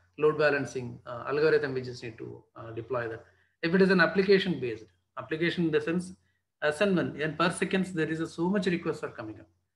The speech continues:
And we have some web servers which are sitting in behind, behind.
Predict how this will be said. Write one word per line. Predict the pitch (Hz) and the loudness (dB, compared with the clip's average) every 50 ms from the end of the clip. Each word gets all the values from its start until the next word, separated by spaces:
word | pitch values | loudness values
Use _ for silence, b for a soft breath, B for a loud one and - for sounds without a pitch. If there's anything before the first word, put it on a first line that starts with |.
| _ _ _ _ _ - | _ _ _ _ _ 0
And | 160 165 175 | 2 2 4
we | 165 185 185 | 6 6 6
have | 170 175 175 175 170 | 8 6 6 4 2
some | - 180 170 165 160 - - | 0 -2 -2 -2 -2 -2 0
web | 135 151 156 156 | 2 2 2 4
servers | - - 202 185 180 170 156 - 143 | 4 6 8 8 8 6 6 2 0
which | 139 120 | -4 -2
are | 151 139 | -2 -2
sitting | 127 - 143 127 139 127 | -2 -4 -8 -8 -6 -6
in | 127 120 117 | -6 -6 -8
behind, | 110 113 107 - 113 107 - _ _ _ 135 | -8 -10 -10 -12 -14 -16 -20 _ _ _ -12
behind. | 135 135 151 139 120 110 107 | -6 -4 -2 -2 -2 -4 -6